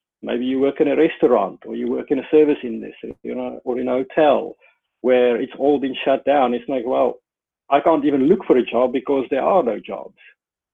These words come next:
in this industry. The whole industry has been shut down." Um, I got notice on my contract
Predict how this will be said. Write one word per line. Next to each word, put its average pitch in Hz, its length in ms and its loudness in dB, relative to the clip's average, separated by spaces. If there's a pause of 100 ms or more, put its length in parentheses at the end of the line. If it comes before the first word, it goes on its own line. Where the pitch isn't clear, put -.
in 131 120 -6
this 127 140 -8
industry. 127 520 -6
The 120 80 -2
whole 127 160 -2
industry 135 420 -4
has 117 60 -10
been 120 160 -10
shut 127 260 -6
down." 107 460 -2 (800)
Um, 117 240 2
I 139 100 4
got 151 160 2
notice 151 360 4
on 143 100 0
my 156 140 4
contract 131 640 -2